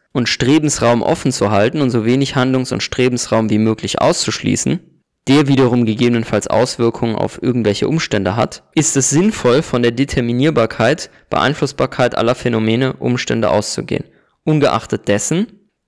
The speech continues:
welche Phänomene, Umstände tatsächlich beeinflussbar sind. Weiterhin ist die Annahme der Beeinflussbarkeit, auf welche Weise auch immer, in welchem Ausmaß auch immer und mit welchen Maßnahmen auch immer,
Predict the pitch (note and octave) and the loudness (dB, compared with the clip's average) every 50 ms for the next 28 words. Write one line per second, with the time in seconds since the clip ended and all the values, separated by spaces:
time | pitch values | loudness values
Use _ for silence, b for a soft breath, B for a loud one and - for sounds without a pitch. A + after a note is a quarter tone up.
0 | _ - - A#2+ C3+ - - C#3+ - - C3+ B2 A#2 A2+ A2+ A2+ A#2+ D3 E3 - | _ 0 2 2 2 4 2 0 0 0 0 2 2 2 2 2 2 2 0 -2
1 | - A#2+ B2 C3 C#3 - - C#3 C3+ C#3 C3+ - - A2+ - A#2 A#2 B2 - C3+ | -2 -2 -2 -2 -2 -2 -2 -2 0 0 -2 -2 -4 -4 -2 0 -2 -2 -2 -4
2 | - - - - A2 A#2+ - - - - - - F#2 - - F#2 - - - - | -4 -2 -2 0 0 0 -2 -4 -8 -6 -4 -4 -4 -4 -4 -6 -8 -10 -12 -16
3 | _ _ _ _ _ _ _ _ _ - - G#2 A2+ A#2 E3+ G3+ - D#3 A2+ G#2+ | _ _ _ _ _ _ _ _ _ -8 -4 0 2 2 2 2 2 2 0 2
4 | G#2+ A2+ C#3+ E3 - A#2+ - - - - - - C#3+ E3 D3+ C3 B2 A#2+ A2+ G#2+ | 2 0 0 0 -2 -4 -4 -4 -4 -4 -2 -2 0 0 2 2 2 2 2 2
5 | G#2+ G2+ - - - C#3 F#3 - - A2 - - - F#2+ - - - G2 G#2+ - | 2 2 2 2 0 0 -2 -2 -4 -6 -4 -4 -4 -4 -4 -2 -2 -2 0 -2
6 | - - - _ _ _ _ _ - - - - - A2 A#2 - B2 A#2 A#2 G#2+ | -2 -6 -14 _ _ _ _ _ -6 -6 -4 0 0 0 0 0 0 2 2 2
7 | G#2+ G#2+ G#2+ F#2+ F#2+ - - C3 C#3 D#3 E3+ F3+ G3+ A#3+ - - A#2 G2+ G#2 G#2 | 2 4 2 0 0 0 -2 -2 0 2 2 2 0 -2 -4 -4 -2 0 0 0
8 | - - - - - - B2 D3+ - - D#3 D3 D3 D3 - - C#3+ - - C#3+ | 0 -2 -6 -4 -2 0 0 0 0 -2 0 0 0 0 0 -2 -2 -2 -2 -2
9 | C#3 C#3 C#3 C#3 - - - B2+ A#2 A2 G#2+ - - A2 G#2+ G#2 - A2+ G#2+ G2+ | 0 0 0 0 -2 -4 -4 -2 -2 -2 -2 -2 0 0 0 0 -2 -4 -2 0
10 | G#2 B2 - - C#3+ C3 C3 G#2+ - A#2+ - - C#3 B2 A#2 A#2+ C3 - _ _ | 0 0 0 0 0 0 0 0 -2 -2 -2 -2 0 0 0 0 -2 -4 _ _